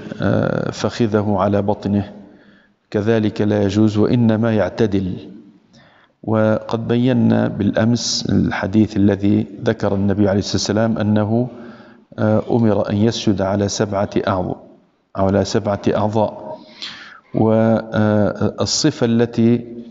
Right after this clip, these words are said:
ينبغي للإنسان أن يسجد عليها على سبعة أعضاء، وهنا في نهي. طبعًا ممكن إنسان يقول: "سبعة أعضاء"، يحط دي، ولكن يفترش ذراعيه، فنهى النبي عليه الصلاة والسلام عن ذلك، فقال: "اعتدلوا في السجود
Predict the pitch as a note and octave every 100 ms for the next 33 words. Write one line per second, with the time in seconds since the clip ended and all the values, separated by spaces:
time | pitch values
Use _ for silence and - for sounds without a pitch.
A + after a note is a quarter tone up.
0 | - - G#2 A#2 A2+ G#2+ G2+ - G2 -
1 | A2+ G#2 - G#2 A2 A2 - G2+ G2 G2+
2 | G#2+ A2+ B2 G#2+ G#2+ G2+ A#2 G#2+ G2+ -
3 | - G2+ G2 G#2 A#2+ - - - - -
4 | - - A2 C#3 B2+ A2+ - G#2+ A#2+ A2
5 | G2 - - - - _ - G#2 G2+ G#2+
6 | A2 G#2 G#2+ G#2 - A2+ A2 - G#2+ -
7 | A2+ G#2+ G2 G#2+ G2 G#2 A2+ A#2 A#2 A#2+
8 | - G2+ G#2+ A#2+ C3+ - - - G#2+ A2+
9 | A2 G#2 G#2 - - A2+ A#2 - G2+ G#2+
10 | G#2 F#2+ G#2 F#2+ - - - - _ -
11 | A2 B2+ A#2 G#2 G2 A2 G#2+ G2+ F#2+ -
12 | G2+ G#2 G#2+ G2+ F#2 G2 G#2+ A#2 G#2+ -
13 | G2 - A#2 G#2+ F#2+ F#2 A#2+ A#2 A2 G#2
14 | F#2+ - A2 - G2 F#2+ A2+ B2 C3